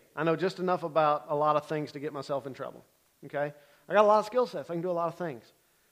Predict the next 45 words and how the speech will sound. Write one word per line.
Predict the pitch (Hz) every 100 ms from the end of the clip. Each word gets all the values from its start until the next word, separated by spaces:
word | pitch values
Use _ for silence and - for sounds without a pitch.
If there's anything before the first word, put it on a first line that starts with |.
| _ _ _
But | 156 175
if | 165
I | 156
just | 160
walk | 165 170 170
around | 170 170
just | 156 151
offering | 147 160 170 156
to | 151
just | 147 147
do | 151 165
stuff | - 139 139 -
for |
people | 139 156 143 139
all | 135 135
the |
time, | 131 151 143
then | 139 135
I'm, | 127 123
I'm | 135 127
worn | 135 139
out | 135 123 113 _
and | 127 123
I, | 120
I | 135
got | 127 131
nothing | 135 131 131
going | 127 127
on. | 127 - _ _ _ _ _ _ _ _ 151
Nothing | 139 139 131
of | 123
any | 120
value. | 113 120 110 113 113 _ _ _
Okay? | 135 139 135 - _ _ _ _ _ _ _ _ _ - _ _ _ _ _ _ _ _
That's | _
where | 185
Martha | 147 139 143 143
found | 135 135 131
herself. | 131 - 120 107 _ _ _ _
She | -
knew | 147 151
exactly | 123 139 147 160
what | 160 170
to |
do. | 170 147 143